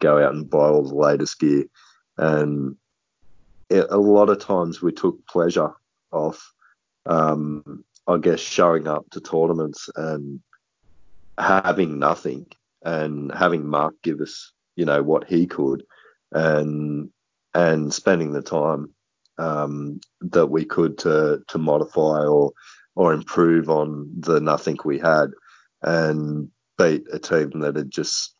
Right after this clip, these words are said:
you know, basically showed up with all new equipment, or, um, or even, you know, nobody had all new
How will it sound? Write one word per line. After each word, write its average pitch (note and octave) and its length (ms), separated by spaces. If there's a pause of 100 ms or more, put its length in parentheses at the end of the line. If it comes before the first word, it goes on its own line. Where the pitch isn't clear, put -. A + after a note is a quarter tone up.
(340)
you F2 120
know, D2 220 (100)
basically D2+ 540
showed D2 320
up C#2+ 160
with D2+ 180
all D#2 260
new D2+ 180
equipment, E2 500 (320)
or, D2 580 (200)
um, C#2+ 460 (300)
or F#2+ 220
even, E2+ 480
you E2+ 120
know, C2+ 180
nobody D#2+ 500
had B1+ 140
all C2+ 200
new - 140